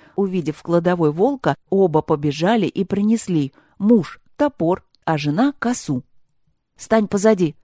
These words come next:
сказал муж жене, когда они вошли в кладовую.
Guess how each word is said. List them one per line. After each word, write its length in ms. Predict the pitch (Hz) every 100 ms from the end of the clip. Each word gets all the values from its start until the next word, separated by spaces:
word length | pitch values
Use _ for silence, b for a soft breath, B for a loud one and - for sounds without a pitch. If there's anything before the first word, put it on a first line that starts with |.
| _ _ _
сказал 380 | - - 160 170
муж 240 | 165 165
жене, 340 | 139 143 160 220
когда 280 | - 160 170
они 160 | 165
вошли 320 | 160 185 175
в 40 | 143
кладовую. 560 | 160 165 180 165 127